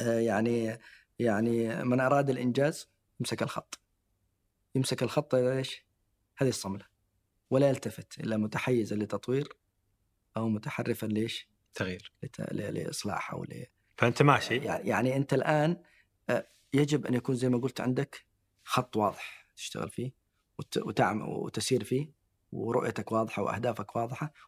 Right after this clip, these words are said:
Speaker 1: وعندك الصملة اللي قلتها، الجدية والشغف، ها، والالتزام والمسؤولية. وفي الطريق مو كل شوي تطالع ورا، ليتني دخلت التخصص ده، ليتني سويت هذا المشروع، وتصير كل حياتك إيش؟ تردد، تردد، تردد.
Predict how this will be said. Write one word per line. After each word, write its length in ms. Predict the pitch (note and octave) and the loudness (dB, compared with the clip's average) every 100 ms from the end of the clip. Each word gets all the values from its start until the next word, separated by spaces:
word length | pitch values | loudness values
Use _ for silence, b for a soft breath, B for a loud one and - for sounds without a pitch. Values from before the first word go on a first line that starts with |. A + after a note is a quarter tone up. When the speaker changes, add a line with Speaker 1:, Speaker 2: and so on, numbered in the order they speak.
| - | 0
Speaker 1:
وعندك 300 | A2+ C#3 - | 2 4 2
الصملة 360 | - C3 B2 | 0 2 2
اللي 120 | A2 G#2+ | 2 2
قلتها، 280 | A#2 - | 0 -2
الجدية 640 | G#2+ G2+ A2 - A#2 A2+ G#2+ | -2 -2 -2 0 2 4 2
والشغف، 1300 | G#2 G2+ G2 - - - - - D3+ B2+ - - - _ _ _ - | 2 -2 -4 -8 -18 -4 2 4 4 2 -2 -12 -20 _ _ _ -4
ها، 100 | A2 | 0
والالتزام 840 | A2+ - G#2 B2 C3+ C#3 B2+ A#2+ | 2 2 0 2 4 4 4 2
والمسؤولية. 800 | A#2 A#2+ - C3 B2+ C#3+ F3 - _ b b b _ _ _ | 2 2 0 2 2 2 0 -4 _ b b b _ _ _
وفي 140 | - B2+ | 0 2
الطريق 480 | F#3 A3 A3 A3+ A3+ - _ _ _ - | 4 6 8 6 2 -10 _ _ _ -2
مو 80 | E3+ | 0
كل 140 | G#3+ | 0
شوي 160 | F#3 F#3+ | 2 0
تطالع 240 | F3+ E3 | 2 4
ورا، 240 | D3 D#3+ - _ _ _ _ _ _ _ _ _ _ | 4 2 -4 _ _ _ _ _ _ _ _ _ _
ليتني 260 | C#3+ C#3 C#3+ | 2 4 4
دخلت 280 | C3 C#3 B2+ | 2 0 -4
التخصص 460 | A#2+ B2+ - - | -4 -4 -4 -4
ده، 140 | B2+ - _ _ _ _ _ - | -6 -6 _ _ _ _ _ 0
ليتني 220 | B2+ C3+ | 2 2
سويت 320 | B2+ C3 B2 | 4 2 2
هذا 80 | B2 | 0
المشروع، 380 | B2 - B2+ - _ _ _ | 0 -2 -8 -8 _ _ _
وتصير 360 | C#3+ - - F#3 | -4 2 4 6
كل 200 | - F3+ | 6 6
حياتك 360 | F#3 F3+ D3+ | 8 6 6
إيش؟ 200 | E3 E3+ | 2 2
تردد، 360 | - C#3+ C3+ C3+ | 2 2 2 0
تردد، 460 | - A#2+ B2+ C#3 C3 | -2 0 0 0 -2
تردد. 520 | - B2 C3 C3+ | 0 -2 0 -6